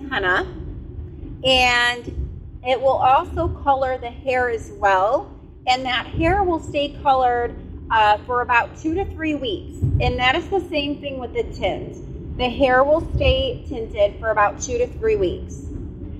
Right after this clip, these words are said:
I will say that my clients who have lighter hair, for some reason, that, that lighter hair holds the color a lot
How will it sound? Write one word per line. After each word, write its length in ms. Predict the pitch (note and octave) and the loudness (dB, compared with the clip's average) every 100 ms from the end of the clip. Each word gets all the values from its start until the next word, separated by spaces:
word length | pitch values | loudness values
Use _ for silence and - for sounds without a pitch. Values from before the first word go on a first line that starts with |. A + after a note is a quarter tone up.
| - - - - - | -12 -10 -8 -10 -4
I 320 | A3 A#3 C4 B3 | 2 2 2 0
will 280 | C4 C4+ F#4 - | 4 4 2 -4
say 480 | D4 G#3+ F#3 F#3 C#4 - - - - | -2 2 2 0 -6 -14 -14 -14 -4
that 220 | - A#3+ A#3+ | 2 2 2
my 180 | A#3 A3+ - | 0 0 -4
clients 500 | A3+ A3+ C4+ - - | -2 0 -2 -8 -10
who 220 | C4+ C4 | -8 -6
have 240 | C4 A3+ | -2 -2
lighter 540 | G#3+ G#3+ F#3+ G3 G#3+ C4+ | 0 2 4 4 2 0
hair, 680 | C#4+ D4 G#3+ E3+ F3+ - - - - - | 4 4 4 2 -2 -6 -12 -12 -12 -10
for 160 | - A#3 | -4 -4
some 500 | - - A#3+ C4+ F4 | -4 0 2 2 0
reason, 1400 | E4+ C4+ A3+ G#3 F3 G3 E4+ - - - - - - - | 0 0 2 2 2 -4 -8 -12 -16 -16 -14 -14 -12 -2
that, 320 | B3 A#3+ A#3 - - - - | 4 4 2 -4 -10 -8 -6
that 300 | A#3+ A3 - | 2 2 2
lighter 380 | A#3 A#3+ C4 F4 | 2 4 4 0
hair 340 | D#4+ C#4+ B3+ B3+ | -2 -2 0 0
holds 480 | - A#3 A3 - - | 0 0 0 -4 -10
the 60 | A#3+ | -6
color 460 | A#3 G#3+ G3+ G3 G3 | 0 4 4 4 2
a 180 | G3+ G3 | -2 0
lot 520 | F#3 F3+ F#3 F3 F#3 | 0 4 4 4 2